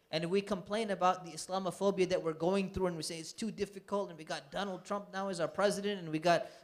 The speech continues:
you know, we got some random isis group is, every ki-, time keeps coming on the T V, the patience that these Muslims had to go through, we can't even imagine it.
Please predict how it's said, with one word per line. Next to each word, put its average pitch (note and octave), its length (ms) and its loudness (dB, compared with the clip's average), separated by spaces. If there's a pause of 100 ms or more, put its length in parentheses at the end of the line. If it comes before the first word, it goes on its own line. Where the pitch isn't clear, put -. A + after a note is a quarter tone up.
you D#3+ 80 -8
know, D#3 140 2
we D3+ 100 -2
got E3 140 2
some D#3 140 -4
random F#3 420 0
isis F#3+ 440 -2
group F3+ 320 2
is, E3 160 -6
every E3+ 220 -2
ki-, - 140 -12 (120)
time F3 220 0
keeps E3+ 220 -6
coming F3+ 260 -2
on F3 80 -2
the D#3+ 60 -4
T G3+ 240 -4
V, A#3 260 -4 (800)
the F3+ 100 6
patience - 1000 -4 (340)
that C#3 260 -2
these G3+ 300 -4
Muslims G#3+ 420 -8
had F#3 220 -2
to D#3+ 80 -8
go D3+ 200 4
through, G#3+ 340 -2 (840)
we D#3+ 100 0
can't F3+ 220 2
even D#3+ 180 -2
imagine C3 380 -4
it. - 80 -20